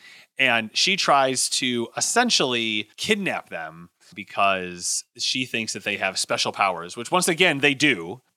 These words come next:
Dream is able to work his way out of this using some sleep magic, and they end up leaving her. But as they depart, Dream does tell Hob that he should probably not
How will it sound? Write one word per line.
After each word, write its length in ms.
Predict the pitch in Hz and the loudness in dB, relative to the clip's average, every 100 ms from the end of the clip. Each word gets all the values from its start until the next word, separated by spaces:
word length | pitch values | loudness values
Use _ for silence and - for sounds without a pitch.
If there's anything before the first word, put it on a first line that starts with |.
| _ | _
Dream 340 | 135 151 160 147 | -4 2 2 2
is 140 | 135 | 0
able 220 | 127 123 | 0 0
to 260 | 117 117 104 117 | 0 0 0 -2
work 380 | 117 139 135 | -6 -4 -2
his 180 | 151 127 | -4 -4
way 180 | 123 117 | 0 4
out 140 | 113 | 4
of 80 | 107 | 4
this 220 | 101 101 | -2 -4
using 260 | 110 107 107 | -6 -6 -6
some 340 | - 107 98 - | -4 -4 -6 -6
sleep 480 | - - 175 196 - | 0 0 2 0 -2
magic, 540 | 107 87 87 85 - _ _ _ - | -6 -8 -8 -12 -16 _ _ _ -4
and 600 | 117 104 95 90 90 - - - _ _ _ | 0 2 0 -4 -10 -8 -8 -10 _ _ _
they 260 | 123 117 110 | -6 -4 -2
end 260 | 113 113 107 | -4 -6 -2
up 220 | 95 - - | -2 -4 -16
leaving 440 | 110 151 147 117 | -4 -2 0 -2
her. 440 | 104 87 80 80 _ _ _ 107 104 | -4 -6 -8 -10 _ _ _ _ _
But 540 | 202 135 - - - - _ _ | 4 4 0 -4 -6 -8 _ _
as 560 | 117 117 113 110 101 - | 2 4 4 0 -4 -6
they 200 | 117 101 | -6 -6
depart, 580 | 101 104 - 113 98 95 127 | -6 -10 0 2 2 -4 -14
Dream 540 | 110 117 131 131 123 117 117 | -12 -6 -2 -2 -2 -6 -4
does 400 | 120 113 110 - | 0 0 0 -4
tell 260 | 113 98 | -2 -2
Hob 480 | 92 92 85 80 87 - _ - _ _ | 2 2 2 -2 -10 -20 _ -20 _ _
that 260 | 110 101 95 | -2 0 -2
he 120 | 104 | -4
should 220 | 110 90 | -6 -2
probably 520 | 127 113 104 98 95 - | 2 2 0 -2 -4 -6
not 800 | 101 101 107 90 - - - | -10 -2 0 0 -2 -6 -6